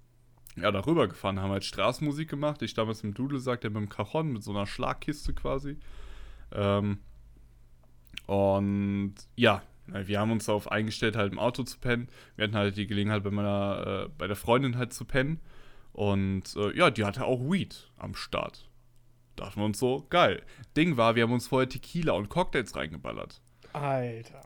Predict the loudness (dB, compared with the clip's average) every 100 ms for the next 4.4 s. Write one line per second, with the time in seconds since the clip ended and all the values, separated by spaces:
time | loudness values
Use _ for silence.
0 | -2 6 6 6 0 -8 -12 -20 -20 -20
1 | -20 -8 -2 4 6 6 4 6 4 4
2 | 2 4 4 2 -2 -6 -18 -4 4 4
3 | 6 4 4 2 0 0 0 -2 -2 2
4 | 2 2 -2